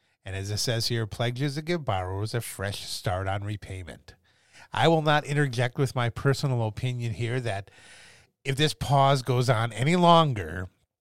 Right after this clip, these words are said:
um, it's not even like they're gonna cancel the loan. They're just gonna just consider that, you know, you're on pause forever. But anyways, Biden administration once again extended a pause on federally held student loan payments and interest accrual,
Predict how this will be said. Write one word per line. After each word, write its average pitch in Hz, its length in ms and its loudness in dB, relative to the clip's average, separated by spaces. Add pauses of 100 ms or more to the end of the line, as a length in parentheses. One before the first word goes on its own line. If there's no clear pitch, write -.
(520)
um, 107 1160 2 (240)
it's 123 140 -4
not 165 140 6
even 151 140 4
like 139 140 4
they're 117 100 -2
gonna 113 160 -2
cancel 147 440 2
the 107 60 -2
loan. 107 180 -2
They're 143 100 0
just 160 180 -2
gonna 147 220 0 (260)
just 156 220 -4
consider 151 420 -4
that, 139 260 -4
you 143 80 -8
know, 113 220 -2 (340)
you're 139 160 2
on 131 160 0
pause 98 640 -2
forever. 135 680 -4 (720)
But 160 140 6
anyways, 127 340 4
Biden 139 340 6
administration 127 640 0
once 113 200 -2
again 139 180 2
extended 151 440 -2
a - 40 -8
pause 117 340 2
on 131 140 0
federally 123 500 -4
held 104 360 -2
student 131 400 -4
loan 151 180 0
payments 107 420 -2
and 110 180 -6
interest 120 460 -4
accrual, 117 540 0